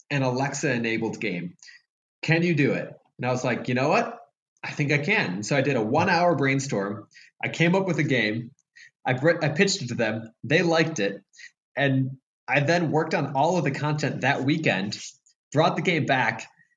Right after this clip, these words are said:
We ended up getting this game to market in eleven weeks,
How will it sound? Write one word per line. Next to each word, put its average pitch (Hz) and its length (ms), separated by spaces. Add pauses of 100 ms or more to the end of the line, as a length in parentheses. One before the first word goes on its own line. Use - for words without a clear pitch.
(140)
We 156 180
ended 214 240
up 131 80
getting 170 240
this 156 160
game 147 240
to 135 100
market 120 420
in 113 80
eleven 120 540
weeks, - 460